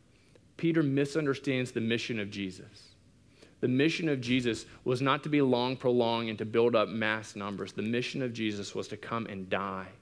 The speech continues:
to take the penalty and the punishment for your sin and for my sin. And the ministry and the mission of Jesus was to die and be raised again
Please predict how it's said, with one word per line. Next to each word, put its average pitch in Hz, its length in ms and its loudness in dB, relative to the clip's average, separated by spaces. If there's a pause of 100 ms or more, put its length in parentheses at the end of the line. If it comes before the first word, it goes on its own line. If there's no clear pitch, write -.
(1300)
to - 80 -10
take 127 240 0
the 127 80 -2
penalty 127 360 0
and 120 80 2
the 110 60 -2
punishment 117 540 -4
for 113 80 -2
your 113 240 0
sin 123 500 -2
and 110 100 -12
for 110 120 -6
my 98 200 -4
sin. 92 380 -12 (380)
And 110 100 -2
the 107 60 0
ministry 135 600 2
and 127 80 0
the 110 40 0
mission 110 380 -2
of 104 100 -6
Jesus 101 480 -8 (240)
was - 140 -8
to 107 100 -2
die 110 560 0 (160)
and 110 160 -4
be 104 100 -2
raised 101 440 0
again 95 420 -8